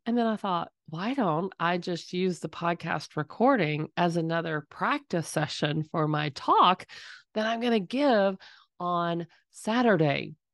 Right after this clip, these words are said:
And so that's exactly what I'm gonna do. Like, you're just gonna hear my talk and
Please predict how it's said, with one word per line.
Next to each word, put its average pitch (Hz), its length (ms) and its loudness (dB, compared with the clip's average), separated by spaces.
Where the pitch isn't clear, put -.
And - 120 -8
so 147 120 -10
that's 143 220 -6
exactly 170 400 0
what 185 160 0
I'm 190 120 2
gonna 190 220 2
do. 180 480 -2
Like, 156 180 -8
you're 196 120 4
just 202 200 -2
gonna 208 180 2
hear 196 200 0
my 190 120 0
talk 190 540 -2
and 151 300 -6